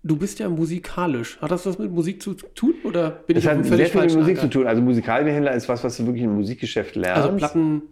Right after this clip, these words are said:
Speaker 1: also
Speaker 2: Mhm.
Speaker 1: früher Vinyl verkaufen, et cetera.
Speaker 2: Genau. Und, ähm,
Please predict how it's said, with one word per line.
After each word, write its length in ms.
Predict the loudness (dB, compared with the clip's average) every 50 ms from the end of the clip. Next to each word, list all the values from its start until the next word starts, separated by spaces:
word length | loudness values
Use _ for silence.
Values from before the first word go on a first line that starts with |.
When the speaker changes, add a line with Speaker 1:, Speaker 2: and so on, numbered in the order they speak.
| -20 -20 -20 -14
Speaker 1:
also 160 | -8 -4 0 0
Speaker 2:
Mhm. 140 | 2 2
Speaker 1:
früher 260 | 4 2 2 2 0 -2
Vinyl 460 | -4 -2 -2 0 0 2 0 0 -4
verkaufen, 580 | -6 -10 -12 -10 -10 -10 -10 -10 -12 -12 -12 -12
et 40 | -10
cetera. 260 | -10 -6 -2 0 0
Speaker 2:
Genau. 560 | 2 2 2 0 0 0 -2 -2 -4 -6 -10 -14 _ _ _ _ -20 -20 -20 -20 -20 -20 -20 -10 -4
Und, 540 | -2 0 2 2 2 2 2 0 0 -4 -6 -4
ähm, 680 | -2 0 0 2 2 2 2 2 2 0 0 -4 -8